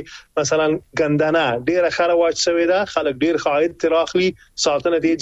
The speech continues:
ضرورت نه پېښېږي. مثلاً د سنبلې تر اخره پورې دلته کرل کېږي، بیا د کال تم-، ټول ژمی دا کار ورکوي، چې دا یو ښه، ښه تغییر ده او ډېر خلک ښه عاید هم ترې اخلي. نو ز-، سبزیجاتو ته موږ یو، یو هغه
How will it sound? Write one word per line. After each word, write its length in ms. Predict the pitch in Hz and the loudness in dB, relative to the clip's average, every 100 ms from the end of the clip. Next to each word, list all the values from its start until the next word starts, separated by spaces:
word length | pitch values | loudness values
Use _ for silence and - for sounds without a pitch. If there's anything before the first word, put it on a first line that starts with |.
| 156 | 0
ضرورت 340 | 143 160 165 | 2 2 2
نه 80 | 165 | 0
پېښېږي. 500 | 180 160 175 170 180 165 | 0 0 0 0 2 0
مثلاً 340 | 139 151 156 | 0 0 2
د 60 | 151 139 | 0 0
سنبلې 340 | 147 151 170 170 | 0 2 2 2
تر 80 | 151 143 | 0 0
اخره 220 | 170 156 139 | 0 0 0
پورې 240 | 143 156 147 - - - 120 | 0 0 -2 -6 -6 -4 -2
دلته 160 | 156 160 | -2 0
کرل 340 | - 151 147 | 0 2 0
کېږي، 320 | 139 190 170 160 | 0 -2 0 0
بیا 100 | 151 | 0
د 100 | 143 147 - - | 2 0 0 -2
کال 180 | 170 170 160 - 165 | 0 0 -2 -4 -4
تم-، 240 | 160 - - | -2 -6 -2
ټول 180 | 196 185 - | 0 0 0
ژمی 260 | 185 196 196 - - - 143 | 0 0 0 -2 -6 -4 -2
دا 140 | 151 | -2
کار 260 | - 208 190 | 0 0 2
ورکوي، 340 | 139 - 120 | 0 0 -4
چې 80 | 113 | -2
دا 160 | 151 165 160 | -2 0 0
یو 60 | |
ښه، 280 | - - 202 190 - | 0 -2 0 0 0
ښه 140 | - 185 | -2 -2
تغییر 420 | 175 139 175 151 113 | -2 -2 0 0 -2
ده 60 | - - - - | -4 -14 -14 -4
او 200 | - 160 | 0 0
ډېر 140 | 185 - | 0 0
خلک 140 | 180 170 | -2 0
ښه 120 | - | 0
عاید 220 | 185 160 | 0 2
هم 100 | 147 | 0
ترې 200 | 131 131 127 | 0 0 0
اخلي. 300 | 143 160 160 - - - | 0 0 -2 -8 -16 -4
نو 440 | 165 202 196 196 | 0 2 2 2
ز-، 200 | 165 190 - 185 | 2 0 0 -2
سبزیجاتو 460 | 175 185 254 247 | -2 -2 -2 -2
ته 100 | - | -2
موږ 180 | 220 220 | -2 0
یو، 180 | 214 202 180 165 | 0 0 0 2
یو 100 | 160 | 2
هغه 120 | 165 | 2